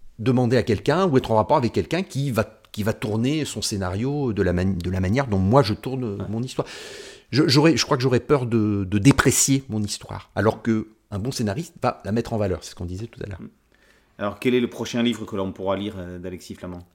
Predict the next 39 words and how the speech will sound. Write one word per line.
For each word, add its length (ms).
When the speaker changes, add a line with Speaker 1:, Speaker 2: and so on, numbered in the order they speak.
Speaker 1:
Alors, 180
c'est 320
un, 640
donc 180
c'est 80
un 40
planète 380
opéra. 520
Donc, 200
euh, 260
dans, 200
dans 180
la... 120
encore 260
dans 120
la, 160
dans 180
la 120
grande 260
lignée 300
de, 140
de, 200
du 160
cycle 280
de 160
Chai, 280
par 140
exemple, 360
de, 440
de 140
Jack 220
Vance 400
ou 100
des... 120
ou 60
de 60
La 60
planète 600
géante. 540